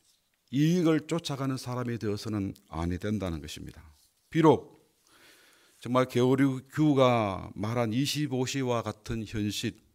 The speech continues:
니체가 말하는 하나님이 계신다면, 하나님이 살아있다면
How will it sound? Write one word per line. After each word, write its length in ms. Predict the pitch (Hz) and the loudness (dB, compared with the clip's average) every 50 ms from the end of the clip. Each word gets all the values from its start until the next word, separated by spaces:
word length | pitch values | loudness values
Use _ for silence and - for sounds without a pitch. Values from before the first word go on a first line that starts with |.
| _ _ _ _ _ _ _ _ _ _ _ _ _ _ _ _ _ _ _ _ - | _ _ _ _ _ _ _ _ _ _ _ _ _ _ _ _ _ _ _ _ 4
니체가 400 | 120 151 147 - 170 160 156 143 | 4 4 6 8 8 10 10 10
말하는 460 | 143 147 151 151 139 127 110 98 - - - - - - - _ _ _ | 10 10 10 10 8 6 4 0 -6 -16 -20 -20 -20 -20 -20 _ _ _
하나님이 520 | _ - - 175 196 196 190 202 190 202 202 | _ 4 8 10 10 12 12 10 10 10 8
계신다면, 760 | - 175 170 165 170 165 151 147 135 120 107 95 90 90 78 - _ _ _ _ _ _ _ _ _ _ _ _ | 8 6 4 6 4 6 8 8 8 8 4 2 -2 -6 -12 -18 _ _ _ _ _ _ _ _ _ _ _ _
하나님이 480 | _ - - 208 220 220 214 208 214 202 | _ -2 4 6 8 8 10 10 8 8
살아있다면 920 | - 170 190 185 180 170 147 - - 131 117 113 110 98 90 90 90 85 | 6 4 2 2 2 2 2 4 4 4 6 6 4 2 2 -2 -8 -14